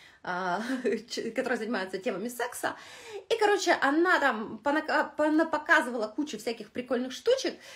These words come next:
там все намазала, и я такая как-то сижу и думаю: «Блин, вообще, мне, наверное, до этого не было секса».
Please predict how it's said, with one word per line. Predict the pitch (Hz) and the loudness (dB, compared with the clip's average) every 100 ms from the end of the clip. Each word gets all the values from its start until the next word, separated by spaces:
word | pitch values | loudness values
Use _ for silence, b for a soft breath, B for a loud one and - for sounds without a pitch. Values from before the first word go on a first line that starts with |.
| B | B
там | 285 | 2
все | 285 - 302 | 2 2 2
намазала, | 277 349 554 311 302 - | 4 4 4 6 2 2
и | 247 | 2
я | 339 | 0
такая | 427 - 285 | 2 2 2
как-то | 320 320 269 | 2 -4 -6
сижу | 294 302 466 262 | -6 -2 0 0
и | |
думаю: | 220 202 175 156 | -2 -4 -4 -6
«Блин, | 156 247 165 | -4 -2 -4
вообще, | 190 - 233 | -6 -6 -6
мне, | 226 233 | -4 -4
наверное, | 226 226 | -4 -6
до | 202 | -4
этого | 320 392 185 | -4 -4 -6
не | 190 220 262 | -6 -4 -2
было | 269 240 | -2 -4
секса». | - 180 - - | -4 -6 -6 -16